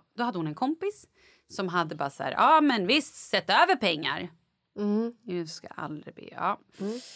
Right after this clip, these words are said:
Speaker 1: Han hade i alla fall skickat över pengar till henne och sen kom det där. Jag vet inte, jag, nu, nu vet inte jag så ingående om det var vid fler tillfällen han hade satt över pengar eller om det var vid en gång.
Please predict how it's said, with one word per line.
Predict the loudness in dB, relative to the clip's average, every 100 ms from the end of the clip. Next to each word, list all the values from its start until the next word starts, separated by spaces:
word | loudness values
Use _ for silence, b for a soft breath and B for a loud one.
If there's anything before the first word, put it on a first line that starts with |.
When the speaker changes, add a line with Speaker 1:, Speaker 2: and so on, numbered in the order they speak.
| B B B B B
Speaker 1:
Han | 2 6 8 6
hade | 4 2
i |
alla | 0
fall | -2 -4
skickat | -6 -10 -10
över | -6
pengar | 0 4 4
till | 4
henne | 2 2 0
och | -4
sen | -2 -2
kom | 0 0 0
det |
där. | 0 -4 -6 -16 _ _ _ _ _ _
Jag | -6
vet | -4
inte, | -6 -8 -10
jag, | -4 -4 -2
nu, | 0 0
nu | 0 -2
vet | -2
inte | -4 -8
jag | -10
så | -10
ingående | -4 -2 0 0 0 0
om | -2 -2 -2
det |
var | -4 -4
vid | -6
fler | -8 -2 0
tillfällen | 0 -4 -6 -2 -2 0
han | -2 -2
hade | -4
satt | -8 -6
över | -6 -4
pengar | -4 -2 -2 -4
eller | -10 -10
om | -10
det |
var | -10
vid | -10 -4
en | 0 2
gång. | 4 2 0